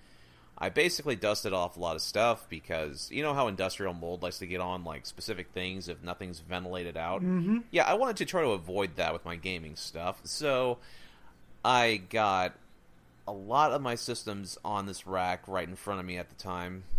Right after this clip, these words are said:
Speaker 1: at the moment. So I got, like, my GameCube. I got two GameCubes here. I got, like, two sixty-fours. I got a Dr-, I got, like, a Sega Genesis, an N E S, P S two, and my Super Nintendo. Yeah. So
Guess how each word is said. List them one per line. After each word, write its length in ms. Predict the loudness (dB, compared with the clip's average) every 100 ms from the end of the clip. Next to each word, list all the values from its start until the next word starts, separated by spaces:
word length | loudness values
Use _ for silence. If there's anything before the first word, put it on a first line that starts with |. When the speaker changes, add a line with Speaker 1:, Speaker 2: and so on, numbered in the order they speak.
| 6 4 -2 -8 -18 -8 4
Speaker 1:
at 240 | 4 4
the 160 | -2 -6
moment. 460 | -6 -6 -6 -8 -8 -16 -18 -14
So 180 | -2 2
I 40 |
got, 180 | 4 4
like, 140 | 4 0
my 120 | -2
GameCube. 720 | 0 0 -2 -4 -2 0 0
I 40 | 2
got 160 | 0 -2
two 160 | -6
GameCubes 760 | -2 0 -2 -4 -4 -4 -4 -2
here. 380 | 0 0 0
I 40 | 0
got, 160 | 0
like, 140 | -2 -4
two 240 | -6 -6
sixty-fours. 1040 | -4 -6 -6 -10 -6 -2 0 0 0 -2 -4
I 20 |
got 120 | -4
a 60 | -4
Dr-, 340 | -6 -10 -10 -6
I 100 | -2
got, 160 | 0 0
like, 120 | 0
a 180 | -4 -8 -12 -10
Sega 600 | -6 -6 -4 -2 -2 -2
Genesis, 600 | -4 -6 -6 -6 -6 -6
an 100 | -4
N 120 | -4
E 120 | -2 0
S, 440 | 0 -2 -4 -10 -16 -20 -20 -20 -18
P 140 | 0 2
S 160 | 2
two, 380 | 0 -2 0 0
and 360 | 0 0 0 -2
my 260 | -2 -2 -2
Super 320 | -6 -10 -8
Nintendo. 920 | -8 -8 -6 -6 -2 0 0 0 -4 -6
Yeah. 460 | -4 -4 -4 -10 -14 -18 -20 -20 -20 -20 -16
So 420 | -2 2 2 0